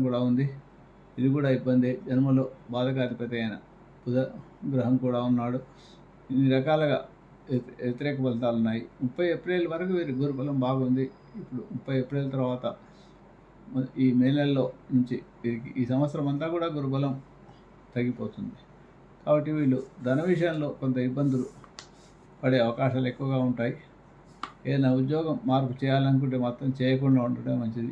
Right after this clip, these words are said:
ఇంతవరకే చేసుంటే పర్వాలేదు, లేదా ఉద్యోగం లేనివాడు ఉద్యోగం ప్రయత్నించడం వేరు. కానీ ఉన్న ఉద్యోగాన్ని విడిచిపెట్టి ఏదో వస్తుందని చెప్పి ఉన్న ఉద్యోగాన్ని వదులుకుంటే మాత్రం చాలా కష్టాలు పడాల్సిన పరిస్థితి ఏర్పడుతుంది.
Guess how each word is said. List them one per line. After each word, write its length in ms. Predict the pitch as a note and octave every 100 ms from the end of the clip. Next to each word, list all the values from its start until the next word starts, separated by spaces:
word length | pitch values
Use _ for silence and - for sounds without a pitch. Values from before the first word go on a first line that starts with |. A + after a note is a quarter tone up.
| B2+
ఇంతవరకే 420 | A#2+ D3 D#3 E3 D3
చేసుంటే 360 | C#3+ C#3 C#3+ D3+
పర్వాలేదు, 460 | D3 C#3 C3+ C3 C#3+ C3
లేదా 140 | C3 B2+
ఉద్యోగం 260 | B2+ D#3 D#3
లేనివాడు 400 | C#3 C#3+ D#3 D#3 C#3+
ఉద్యోగం 360 | D3 D3+ D3 C#3+
ప్రయత్నించడం 600 | C3 C3+ C#3 C3+ C#3 B2+
వేరు. 160 | B2 B2 B2+
కానీ 200 | B2 B2 - - - - -
ఉన్న 120 | D3 E3
ఉద్యోగాన్ని 380 | D#3 D#3+ D#3+ D3
విడిచిపెట్టి 360 | C#3 C3 C#3 C3+ C3+
ఏదో 120 | C#3 C3+
వస్తుందని 420 | C3 C#3+ C#3+ C3 C3
చెప్పి 240 | B2 C3 B2 - -
ఉన్న 120 | C3 B2+
ఉద్యోగాన్ని 380 | B2+ C3 B2+ B2
వదులుకుంటే 440 | A#2+ C3+ C#3 C3 B2
మాత్రం 260 | A#2 - A2+ - - - - - -
చాలా 240 | B2 C3 A#2+ - - - -
కష్టాలు 400 | - B2 - D3 C#3
పడాల్సిన 340 | C3 B2+ B2+ B2
పరిస్థితి 340 | A2+ A#2 C3 A2+
ఏర్పడుతుంది. 440 | A2+ A#2+ A2+ -